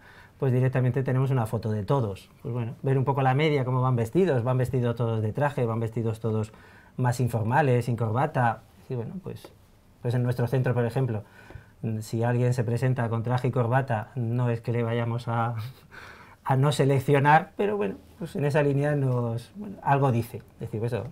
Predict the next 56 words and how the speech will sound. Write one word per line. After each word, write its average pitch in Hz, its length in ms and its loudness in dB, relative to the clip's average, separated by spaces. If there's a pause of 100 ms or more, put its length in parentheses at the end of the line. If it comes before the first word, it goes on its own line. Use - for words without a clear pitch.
o 113 400 0
es 131 80 0
su 135 80 0
imagen 120 340 0
personal 131 540 -4
y 104 140 -6
es 101 60 -8
perfecto, 151 520 0 (480)
pero 147 140 2
a - 20 6
lo 143 60 2
mejor 143 240 2
nos 156 120 4
dice 147 240 2
que 143 120 0
no 131 180 2
se 131 180 0
ha 123 180 2 (260)
informado 127 580 4
mucho 139 300 2
de 117 80 0
nuestro 123 300 0
centro 147 560 2 (200)
y - 80 -14
que, - 140 -8
bueno, 135 260 -4
pues 110 140 -6
todos 127 260 -2
queremos 120 340 0
dar 127 160 2
una 120 200 0
buena 117 240 0
imagen 117 400 -4 (480)
cuando 113 280 -2
vamos 117 320 -2
a 120 100 2
una, 120 340 0
a 123 80 -4
una 120 160 -2
entrevista, 120 540 0 (160)
a 123 60 -6
una 127 140 -2
primera 113 320 -4
cita, 156 320 -6 (240)
y 139 40 -6
me 107 100 -4
gusta 107 320 -6
también 107 340 -6
hacer 107 240 -8
esa 107 280 -6
metáfora, 110 440 -8 (120)
en 117 80 -6
el 104 60 -8
fondo 110 280 -4
no 110 80 -4
deja, 107 280 -6